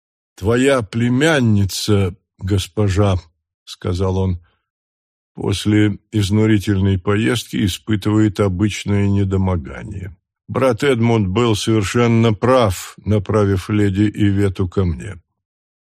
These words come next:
Он подал Ивете чашку, та машинально взяла её. Лицо девушки оставалось белым, как мел, и лишь по глазам можно было заметить, как она испугана и растеряна. "Выпей прямо сейчас, перед ужином.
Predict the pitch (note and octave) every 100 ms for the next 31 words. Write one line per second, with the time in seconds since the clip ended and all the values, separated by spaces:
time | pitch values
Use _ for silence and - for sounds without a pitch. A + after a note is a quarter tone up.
0 | _ - D3+ D3 A2+ D3+ C#3 C3+ C3 C#3
1 | B2+ C3+ - D#3 C3+ - A#2+ - C#3 C3+
2 | B2 - B2+ C3 B2+ B2+ A#2+ G#2 C3 C3
3 | A2+ F#2 F2 F2 F2 E2 - _ _ _
4 | _ - G#2 G#2 - A2+ G#2 G2+ F#2+ -
5 | G#2 G2 G#2+ G2 G#2+ G2+ G2 F2+ F#2 G2
6 | F#2 F2 F#2+ G#2 A2 G2 F#2+ G2 - G2
7 | G2 G#2 G#2 G#2+ F#2+ F#2+ F#2+ F2+ F#2 F#2
8 | F#2 F#2+ G2+ A2+ G#2 - - - - -
9 | _ - F#2+ G#2 G2 G2 F#2 - A2+ G#2
10 | G#2+ G#2 G2+ G#2 - - D#2+ - - _
11 | _ _ _ _ D2 C#2+ A#2+ F#3 D#3+ F3
12 | D#3 D3+ D#3+ C3+ G#2+ F2+ A#2+ A2+ - B1
13 | - - - A#2 G2 D2+ - - A1+ -